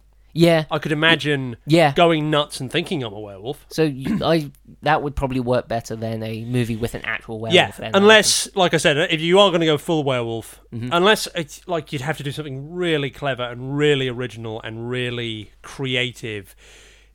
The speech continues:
Speaker 2: if you were gonna do a straight up werewolf movie, a
Speaker 1: Yeah.
Speaker 2: guy turns into a werewolf. Or if you are gonna do, uh, failing that, you'd have to do something like make it sort of a comedy or make it, like, a fun sort of satire on something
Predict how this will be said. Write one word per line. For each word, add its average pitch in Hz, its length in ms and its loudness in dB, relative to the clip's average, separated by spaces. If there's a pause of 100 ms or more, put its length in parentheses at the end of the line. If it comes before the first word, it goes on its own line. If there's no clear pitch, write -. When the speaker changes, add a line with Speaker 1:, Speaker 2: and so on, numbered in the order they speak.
Speaker 2:
if 135 120 -4
you 135 160 -2
were 131 80 0
gonna 127 200 -4
do 113 120 -4
a 110 40 -6
straight 120 340 -4
up 110 200 -6
werewolf 107 380 -6
movie, 110 380 -8
a 127 40 -8
Speaker 1:
Yeah. 113 180 2
Speaker 2:
guy 113 160 0
turns 110 260 -8
into 110 180 -10
a 104 80 -8
werewolf. 104 480 -8 (1160)
Or 165 520 8
if 147 100 0
you 160 180 4
are 170 160 8
gonna 151 200 0
do, 143 460 0 (220)
uh, - 220 -16
failing 170 460 6
that, 139 260 2
you'd 139 140 0
have 135 200 4
to 139 60 -8
do 135 220 -2
something 120 260 -6
like 117 300 -6
make 143 260 -4
it 135 100 -10
sort 127 160 -8
of 110 80 -10
a 123 40 -12
comedy 202 680 4
or 139 140 -2
make 135 200 -2
it, 151 80 -12
like, 127 140 -6
a 123 60 -4
fun 120 480 -4
sort 117 220 -12
of 113 180 -14
satire 147 800 2
on 123 160 -4
something 120 680 -6